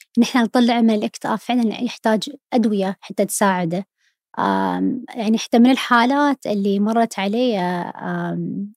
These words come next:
حتى من بعد الحمد لله تشافت وكانت بخير، وقالوا: "خلاص، م-، المرض السرطان مش موجود". آه، تمت خايفة، تمت خايفة على، على نفسها، على أهلها،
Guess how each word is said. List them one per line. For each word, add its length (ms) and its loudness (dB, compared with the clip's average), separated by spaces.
حتى 220 0
من 160 6
بعد 260 2
الحمد 380 2
لله 320 0
تشافت 680 -2
وكانت 400 -6
بخير، 680 -2
وقالوا: 360 0
"خلاص، 580 -2
م-، 260 0
المرض 440 4
السرطان 420 0
مش 200 0
موجود". 640 2
آه، 480 -4
تمت 260 4
خايفة، 460 0
تمت 240 0
خايفة 400 -2
على، 760 -2
على 460 -2
نفسها، 500 0
على 320 -2
أهلها، 680 -2